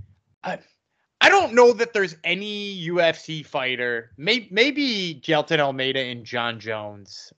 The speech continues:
uh, at heavyweight, that I, I wouldn't consider Tai Tuivasa at two to one against. You know what I mean? Like, is he the better fighter here? Hell no. He is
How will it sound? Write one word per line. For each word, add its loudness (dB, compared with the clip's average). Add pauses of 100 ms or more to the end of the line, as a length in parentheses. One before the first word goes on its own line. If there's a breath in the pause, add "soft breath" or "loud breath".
(100)
uh, 2
at 6
heavyweight, -2 (1040)
that 0
I, 0 (100)
I 2
wouldn't -6
consider -2
Tai -2
Tuivasa -2
at -4
two -8
to -6
one -10
against. -20 (220)
You -4
know 2
what 6
I 2
mean? 0
Like, 2 (360 soft breath)
is 4
he 2
the 6
better 4
fighter 0
here? -16 (220)
Hell 2
no. -14 (560)
He -2
is -4